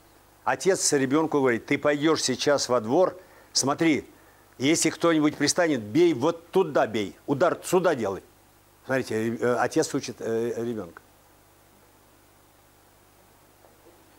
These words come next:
Вы понимаете? Вот, правильно. Поэтому на сегодняшний день мы эгоисты, эго, я живу для себя.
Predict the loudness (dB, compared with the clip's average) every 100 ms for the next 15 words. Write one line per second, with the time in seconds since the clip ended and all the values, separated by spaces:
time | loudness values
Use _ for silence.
0 | _ _ _ _ _ _ _ -14 -8 -2
1 | 0 0 -2 -2 -2 -4 -16 _ _ -4
2 | -2 -2 -6 -16 -20 _ _ _ _ _
3 | _ _ _ _ _ _ _ -2 0 2
4 | 2 2 2 4 4 2 0 2 2 4
5 | 2 2 2 4 4 4 2 2 0 0
6 | 2 2 2 2 2 2 2 2 0 0
7 | 0 0